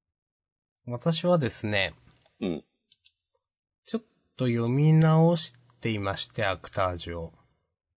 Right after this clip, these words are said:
Speaker 1: 読み直していたという。
Speaker 2: あ、最初から？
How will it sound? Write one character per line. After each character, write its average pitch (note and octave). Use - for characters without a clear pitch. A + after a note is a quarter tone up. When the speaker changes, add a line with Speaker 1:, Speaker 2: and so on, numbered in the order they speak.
Speaker 1:
読 A#2
み D#3
直 A3+
し -
て -
い G2+
た G#2+
と G2+
い F#2
う。 F2
Speaker 2:
あ、 -
最 B2
初 B2
か A#2
ら？ D3